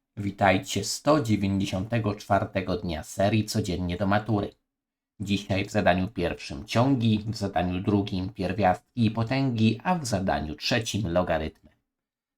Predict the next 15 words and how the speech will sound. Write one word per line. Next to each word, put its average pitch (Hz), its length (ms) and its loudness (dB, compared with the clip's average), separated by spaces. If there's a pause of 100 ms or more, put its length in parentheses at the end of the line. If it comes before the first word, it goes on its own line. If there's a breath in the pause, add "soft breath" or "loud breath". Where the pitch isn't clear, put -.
(100)
Zachęcam 110 480 4
oczywiście 101 500 2
do 98 100 0
samodzielnego 90 720 -2
rozwiązania 85 560 -4
zadań, 82 540 -2
no 302 80 0
ale - 160 0
to - 200 0
już - 160 -4
jest 92 160 -6
chyba 85 220 -4
standard 95 640 2 (180)
przy - 260 -10 (200)
tym 98 240 -4